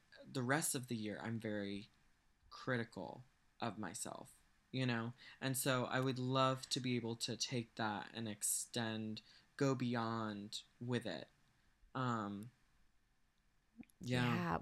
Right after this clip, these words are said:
Speaker 2: wow.
Speaker 1: Yeah. So I guess we'll see how the show, I'll let you know how the show goes tomorrow.
Speaker 2: I cannot wait to hear about
Speaker 1: Um,
Speaker 2: it.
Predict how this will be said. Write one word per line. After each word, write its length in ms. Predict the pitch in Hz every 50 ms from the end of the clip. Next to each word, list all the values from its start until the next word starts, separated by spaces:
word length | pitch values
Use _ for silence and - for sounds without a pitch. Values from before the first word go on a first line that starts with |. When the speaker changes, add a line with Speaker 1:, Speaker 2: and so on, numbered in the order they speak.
| 175 - 175
Speaker 2:
wow. 760 | 180 196 226 254 269 262 233 202 180 160 151 - - - - - - _ _ _ _ -
Speaker 1:
Yeah. 300 | 139 135 135 127 117 107 120 - - - - - - - - -
So 200 | - - - 180
I 80 | 175 170
guess 220 | 170 208 214 -
we'll 120 | 226 196 170
see 300 | - - - 165 165 185
how 180 | 196 202 180
the 120 | 143 143 139
show, 340 | - - 151 143 147 151 -
I'll 140 | 143 147 147
let 180 | 170 190 180
you 80 | 170 156
know 180 | 143 143 156 180
how 180 | 196 202 160 135
the 100 | 131 127
show 300 | - - - 139 156 175
goes 380 | 175 170 135 123 120 - -
tomorrow. 500 | - 123 117 107 101 95 95 98 98 95 104 120
Speaker 2:
I 100 | - 220 294
cannot 440 | - - - 214 180 175 170 160
wait 160 | 165 165 170 -
to 80 | 175
hear 120 | 180 175 147
about 360 | 131 135 139 135 135 131 131
Speaker 1:
Um, 40 | 131
Speaker 2:
it. 80 | 131